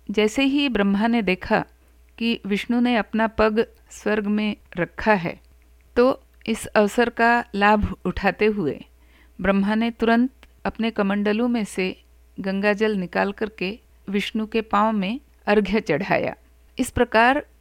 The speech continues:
गंगा जी ब्रह्मा के कमंडलू से निकल करके विष्णु के पैर के नख में समा गई। तो पद नख अर्थात पैर का नख और नीर अर्थात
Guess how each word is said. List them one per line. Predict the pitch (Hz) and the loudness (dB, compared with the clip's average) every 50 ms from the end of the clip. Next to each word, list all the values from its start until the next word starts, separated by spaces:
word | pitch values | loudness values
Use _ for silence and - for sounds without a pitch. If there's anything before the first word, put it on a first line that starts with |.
| _ _ - | _ _ -8
गंगा | 190 190 196 202 208 226 240 | -4 -2 -2 0 2 2 2
जी | 240 208 214 208 202 220 262 - _ _ - _ - | 2 2 0 -2 -2 -2 -6 -10 _ _ -20 _ -6
ब्रह्मा | - 185 196 196 202 226 247 | -4 -2 0 0 0 0 -2
के | 247 - 254 240 | -2 -2 -2 -2
कमंडलू | - 214 202 208 202 208 208 208 220 226 233 | 0 0 0 0 0 0 0 0 0 -2 -2
से | - - 226 | -2 -2 0
निकल | 214 202 - - 208 226 | 0 0 -2 -2 -2 -2
करके | 226 - 214 196 - - 180 208 262 - _ _ _ _ - 196 | -2 -2 -4 -4 -4 -4 -4 -4 -6 -8 _ _ _ _ -8 -4
विष्णु | 202 214 208 - 240 240 254 247 | -4 -4 -2 -2 -2 0 0 0
के | 247 - 247 254 262 269 - - _ _ - | 0 0 2 2 2 0 -4 -10 _ _ -2
पैर | 233 214 220 240 247 | 0 2 2 2 0
के | - - 254 262 | -2 -4 -2 0
नख | 240 220 226 254 - - - 233 | 2 2 2 2 0 -2 -4 -4
में | 214 226 226 233 - _ _ _ - | -4 -2 -4 -6 -8 _ _ _ -18
समा | - - - 170 165 156 156 | -8 -4 -4 -2 0 0 -2
गई। | 147 123 117 - - _ _ _ _ - | -2 -4 -6 -6 -8 _ _ _ _ 0
तो | 262 269 277 294 - - _ _ | 2 2 2 0 -2 -6 _ _
पद | - 233 233 233 | -2 0 2 4
नख | 294 302 285 262 262 254 - - 254 220 - - - _ _ - | 4 4 4 4 2 2 2 4 4 4 4 2 -2 _ _ -8
अर्थात | - 202 - - 226 247 254 _ _ - | -8 -8 -6 -6 -6 -6 -6 _ _ 0
पैर | 214 220 226 233 | 2 2 2 2
का | 233 - - 226 | 0 -2 -2 -2
नख | 226 214 208 208 202 - - - - - - _ _ _ _ _ - | 0 2 2 2 2 0 -2 -10 -12 -12 -14 _ _ _ _ _ 0
और | 208 233 254 277 269 - - | 2 2 2 2 0 -2 -2
नीर | 214 214 233 262 269 285 294 302 311 339 453 - _ _ _ _ | 0 2 4 4 4 4 4 4 2 2 0 -2 _ _ _ _
अर्थात | - 196 202 - - - 208 - | -6 -6 -4 -4 -4 -4 -4 -4